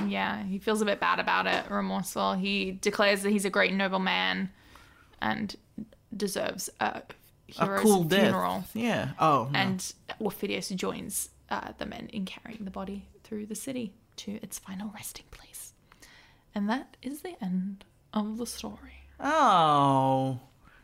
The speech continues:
Speaker 2: Anticlimactic. No one's
Speaker 1: Yeah.
Speaker 2: throat got fisted. No one came. No one died except for him.
Speaker 1: <laughs>
Speaker 2: When he was telling everyone he was
Speaker 1: Mm.
Speaker 2: gonna kill everyone, they were
Speaker 1: Yeah.
Speaker 2: like, "Almost." <laughs> Yeah, all right. <laughs>
Speaker 1: Yeah. So apparently Hitler really liked this play.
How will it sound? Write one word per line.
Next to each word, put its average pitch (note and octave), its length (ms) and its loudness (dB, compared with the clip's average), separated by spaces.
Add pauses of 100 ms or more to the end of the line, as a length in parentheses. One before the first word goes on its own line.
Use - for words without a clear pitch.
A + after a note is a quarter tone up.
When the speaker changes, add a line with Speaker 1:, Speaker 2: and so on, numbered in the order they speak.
(260)
Speaker 2:
Anticlimactic. G#3 1120 2
No A3+ 180 8
one's A3 300 10
Speaker 1:
Yeah. G#3 160 6
Speaker 2:
throat G#3 320 8
got A#3 260 4
fisted. G#3+ 840 4 (680)
No F#3 140 0
one D#3 160 2
came. F#3+ 300 4
No G3 100 8
one F3+ 160 8
died D#3+ 400 6
except E3+ 300 4
for D#3 100 6
him. E3 340 10
Speaker 1:
<laughs> C4+ 920 6
Speaker 2:
When F#3 180 8
he G3+ 80 8
was G3+ 160 6
telling F3+ 260 6
everyone E3 380 6
he D#3+ 40 6
was D3+ 140 2
Speaker 1:
Mm. - 40 -2
Speaker 2:
gonna C#3+ 120 2
kill D#3+ 300 4
everyone, D3 800 2 (120)
they E3 160 4
were D3+ 80 8
Speaker 1:
Yeah. D3+ 60 6 (180)
Speaker 2:
like, - 100 -2
"Almost." B2+ 1120 -2
<laughs> - 80 -18
Yeah, C#3+ 180 2
all A#2 140 0
right. A2 240 -6 (160)
<laughs> F3+ 140 -2
Speaker 1:
Yeah. A3 360 -2
So A#3 140 2
apparently G4+ 340 6
Hitler A3 280 2
really A3 200 4
liked G#3 160 0
this A3 140 -4
play. A#3 340 -4